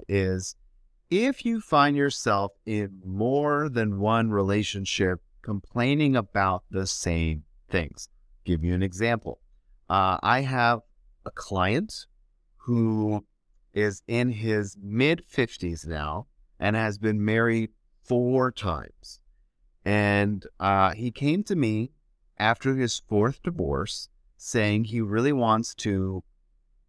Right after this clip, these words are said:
figure out why he's attracted to women who destroy the relationship.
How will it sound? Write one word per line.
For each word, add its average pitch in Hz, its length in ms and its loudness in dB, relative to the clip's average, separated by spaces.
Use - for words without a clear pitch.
figure 123 400 0
out 87 420 -2
why 104 480 0
he's 110 240 -2
attracted 104 540 0
to 110 120 -8
women 90 600 0
who 117 140 0
destroy 95 720 2
the 90 100 2
relationship. 82 760 0